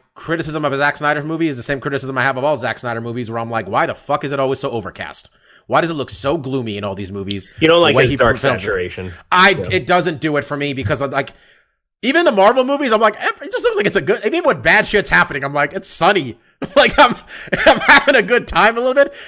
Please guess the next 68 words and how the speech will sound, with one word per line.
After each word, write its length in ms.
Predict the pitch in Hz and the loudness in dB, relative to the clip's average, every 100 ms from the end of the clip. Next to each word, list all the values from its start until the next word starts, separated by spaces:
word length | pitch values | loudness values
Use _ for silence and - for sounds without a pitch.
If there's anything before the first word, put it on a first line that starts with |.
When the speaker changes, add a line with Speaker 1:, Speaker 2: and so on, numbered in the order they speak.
| - | -4
Speaker 1:
This 160 | 320 | 0
one, 200 | 320 320 233 | 4 4 6
I 80 | |
don't 160 | 240 254 | 4 6
like 160 | 220 190 | 4 6
that, 240 | 196 208 | 4 4
but 140 | 185 151 | 0 2
I 140 | 185 | 2
thought 260 | 196 190 180 | 4 0 0
the 60 | |
movie, 420 | 160 185 196 165 _ _ _ _ | 0 0 -2 -8 _ _ _ _
I 160 | 127 135 | 0 0
liked 320 | 127 143 139 | 2 0 0
The 80 | 107 | -2
Flash 400 | 143 170 175 185 | 2 4 4 0
more. 400 | 170 170 170 - - - - | 0 0 -2 -10 -12 -10 -4
I 120 | 139 | -2
like, 360 | 131 123 92 - _ _ _ - | -2 -6 -8 -18 _ _ _ -14
um, 460 | 110 101 101 98 - | -10 -8 -10 -12 0
Aquaman 380 | 247 277 262 190 | 2 2 2 2
I 60 | |
was 100 | 143 | 0
cool 160 | - 170 | -2 0
with 160 | 160 - | 0 -2
because 180 | 143 | -4
I 40 | 127 | -2
saw 160 | 147 | 0
the 60 | 123 | 2
Aquaman 280 | 123 123 117 | 0 -2 -4
movie. 300 | 127 131 123 - _ - | -4 -4 -8 -16 _ 0
I 80 | 165 | 2
liked 240 | 151 123 | 4 0
Flash 420 | - 151 151 156 | -4 0 2 2
more. 260 | 160 151 151 | 2 2 4
I 60 | 139 | 4
liked 220 | 156 - | 4 2
Cyborg. 540 | - 151 151 127 113 - | 0 2 2 -2 -4 -4
I 60 | |
actually 260 | 135 - - | -4 -6 -4
cared 160 | 120 | -4
about 140 | 92 85 | -4 -12
Cyborg. 460 | 90 78 80 - _ _ _ _ - | -14 -14 -16 -20 _ _ _ _ -2
I 80 | 135 | -2
did 120 | 127 | 0
not 240 | 120 135 | 0 0
give 100 | 147 | -2
a 60 | 117 | -6
shit 180 | - 110 | -6 -8
about 160 | 95 | -6
Cyborg 360 | - 90 90 85 | -8 -10 -10 -14
the 60 | 101 | -10
first 200 | 113 131 | -8 -6
time. 140 | 127 | -4
They 100 | 120 | -2
gave 140 | 139 | -2
me 60 | 135 | -2
no 120 | 147 | 2
reason 240 | 185 196 117 | 4 2 0
to 60 | |
give 100 | 98 | -10
a 20 | |
shit 140 | 98 104 | -12 -12
about 160 | 92 | -12
Cyborg 320 | 104 87 90 87 | -12 -12 -12 -14
the 80 | |
first 240 | 95 95 101 | -14 -10 -10
time 180 | 98 90 | -10 -10
around. 260 | 80 69 | -14 -18